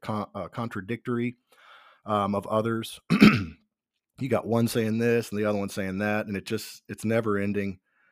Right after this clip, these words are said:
You know, I'm really praying and believing God that we can get through this thing and that this is not some setup, just like, uh, you know, the old Lucy holding the football for Charlie Brown.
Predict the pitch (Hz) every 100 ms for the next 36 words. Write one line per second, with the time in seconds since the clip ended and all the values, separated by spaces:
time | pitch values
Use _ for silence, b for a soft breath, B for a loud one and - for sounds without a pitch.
0 | _ _ _ 95 101 95 95 98 104 110
1 | 117 110 - 113 110 104 98 104 98 98
2 | 98 98 95 101 104 101 95 - - 127
3 | 135 135 - 123 117 113 87 101 107 98
4 | 107 101 - 104 98 - 107 107 101 _
5 | _ _ - 110 104 113 107 101 104 90
6 | 85 - _ _ _ _ _ _ _ _
7 | _ _ _ _ _ _ 98 90 90 95
8 | - _ 110 98 98 95 107 104 - 101
9 | 101 101 98 113 - 113 101 - 92 110
10 | 101 101 101 104 104 107